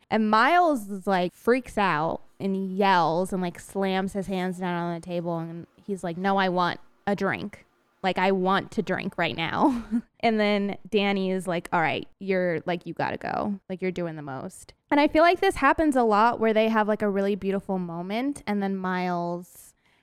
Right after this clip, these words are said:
has, like, a freak out or, like, a switch where he is, like, really aggressive all of a sudden. So then, like, when she, when she brings it up later to Miles, he doesn't remember.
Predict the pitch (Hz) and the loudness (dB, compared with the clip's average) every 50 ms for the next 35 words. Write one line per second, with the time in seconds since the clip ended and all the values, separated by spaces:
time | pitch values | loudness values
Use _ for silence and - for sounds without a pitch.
0 | _ - 196 190 190 180 - 175 170 170 165 170 165 - - - _ _ _ - | _ -2 -2 0 0 -2 -4 -4 -4 -2 -4 -4 -6 -8 -16 -20 _ _ _ -2
1 | 233 - - 311 311 - - - - - - - - - - _ _ - 214 214 | -2 0 0 0 -2 -2 -2 -4 -2 0 0 -2 -2 -6 -12 _ _ 2 2 4
2 | 208 202 - 196 190 - - - 233 220 185 - - - - - - - 202 202 | 4 2 0 -2 -6 -8 -8 -4 -2 0 0 0 -4 -8 -14 -16 -14 -6 -4 -2
3 | 196 196 190 202 190 185 180 175 175 165 175 - - - 190 180 - 185 180 - | -2 -2 -2 -4 -4 -4 -4 -4 -2 -4 -4 -6 -4 -6 -6 -4 -4 -4 -6 -6
4 | 165 165 190 190 196 185 180 175 - - 175 180 170 - 180 165 170 165 160 185 | -6 -4 -2 0 0 0 0 -2 -2 -4 -4 -6 -6 -6 -6 -6 -6 -4 -4 -4
5 | 180 165 - 165 - 165 156 - - - - - 202 - - - - - - - | -4 -6 -6 -8 -10 -10 -12 -12 -14 -14 -14 -14 -16 -16 -16 -20 -20 -20 0 2
6 | 240 214 208 202 202 202 196 196 196 196 190 196 190 - - _ - 226 247 269 | 4 4 6 6 6 6 4 4 4 4 2 2 0 -2 -4 _ 4 4 4 6
7 | 240 208 196 196 202 208 220 208 - - 214 214 208 - - - 214 214 226 233 | 4 4 2 2 0 0 -2 -2 0 2 2 2 2 0 -8 -6 -2 0 2 2
8 | 226 - - 240 226 220 214 214 208 208 196 - 214 220 220 - - 226 202 208 | 0 -2 -2 -2 -2 0 0 0 -2 -2 -2 0 0 0 0 0 -2 -4 -2 0
9 | 202 202 208 226 202 208 208 208 202 202 - 190 185 196 202 247 294 311 294 262 | 0 0 0 0 0 0 2 2 2 0 -2 -4 -2 0 0 2 2 4 2 2
10 | 262 - - 220 202 185 180 175 175 170 160 165 170 175 196 214 208 - _ _ | 2 0 -4 -2 -2 -2 -2 -2 -2 -4 -4 -4 -4 -4 -4 -6 -8 -10 _ _
11 | - 240 233 190 - 214 208 202 220 202 - 190 185 180 180 185 208 202 175 170 | -4 -4 -4 0 2 0 2 2 0 -4 -2 -4 -2 -2 -2 -2 -2 -2 -2 -4
12 | 165 - - - - 226 208 | -4 -4 -4 -4 -4 -6 -8